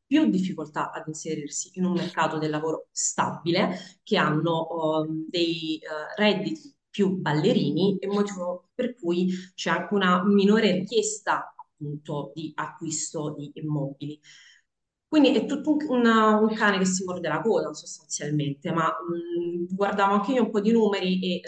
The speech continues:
le stime per il duemilaventiquattro sono, oh, un po' più positive rispetto a quelle che abbiamo visto quest'anno, sebbene con crescite molto, molto basse.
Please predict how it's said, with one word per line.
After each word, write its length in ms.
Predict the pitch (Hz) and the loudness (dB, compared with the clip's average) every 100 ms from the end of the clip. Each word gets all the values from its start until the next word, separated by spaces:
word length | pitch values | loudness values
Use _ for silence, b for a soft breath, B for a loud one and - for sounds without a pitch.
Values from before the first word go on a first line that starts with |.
| 170 | -14
le 80 | - | -10
stime 380 | - - 240 220 | -10 -6 -2 0
per 120 | 185 | 0
il 140 | 180 | -4
duemilaventiquattro 1080 | - 190 175 165 - 202 180 - - 185 170 | -2 0 0 -4 -8 -2 -2 -2 -6 -4 -4
sono, 440 | - - 170 165 | -6 -6 -4 -4
oh, 600 | 165 165 165 165 160 - - | -2 -2 -4 -6 -6 -4 -4
un 80 | 185 | -2
po' 140 | 185 | -2
più 160 | 202 190 | -4 -2
positive 720 | 202 202 190 175 160 160 - B B _ | 0 0 0 2 2 0 -6 B B _
rispetto 480 | 165 - 151 151 | -10 -4 -6 -4
a 80 | 160 | -6
quelle 340 | 175 156 156 151 | -2 -2 0 -2
che 60 | |
abbiamo 260 | 156 156 151 | -2 -4 -4
visto 280 | 151 - 160 | -6 -8 -8
quest'anno, 680 | 160 - 147 135 147 151 - B B B | -8 -6 -6 -8 -8 -10 -12 B B B
sebbene 580 | - 208 185 180 185 | 0 2 4 6 6
con 240 | 185 165 156 | 6 4 -2
crescite 560 | - 160 165 160 151 - | -4 -6 -6 -4 -4 -4
molto, 280 | 170 160 160 | -10 -10 -8
molto 280 | 151 151 _ | -8 -8 _
basse. 640 | - - - 147 139 - | -6 -4 -6 -6 -8 -12